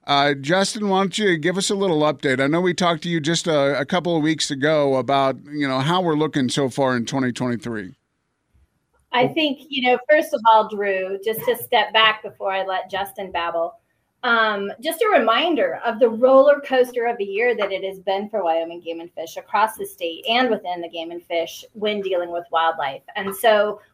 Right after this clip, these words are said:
Speaker 2: we are ending this year on a high note. And we did start out, you know, talking to you a lot about snow depths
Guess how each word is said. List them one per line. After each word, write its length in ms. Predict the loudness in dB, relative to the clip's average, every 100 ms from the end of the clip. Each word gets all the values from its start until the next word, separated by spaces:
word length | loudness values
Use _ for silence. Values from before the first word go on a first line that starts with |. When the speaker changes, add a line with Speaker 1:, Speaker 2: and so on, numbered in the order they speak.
| -8
Speaker 2:
we 180 | 4
are 340 | 6 6 4 2
ending 440 | 0 -4 -4 -6 -6
this 240 | -8 -8
year 160 | -4 -2
on 140 | -4
a 60 | -6
high 240 | -6 -6
note. 400 | -6 -8 -10 -12
And 140 | -10 -8
we 100 | -2
did 240 | -2 -2
start 300 | 0 2 4 6
out, 380 | 4 4 0 -12 _ _
you 120 | -6 -4
know, 120 | -4
talking 500 | 2 4 4 0 -10
to 180 | -10 -4
you 160 | 0
a 40 | 0
lot 440 | 2 4 4 2 -2
about 340 | -8 -4 -4 -6
snow 400 | -10 -4 0 2
depths 260 | 2 -2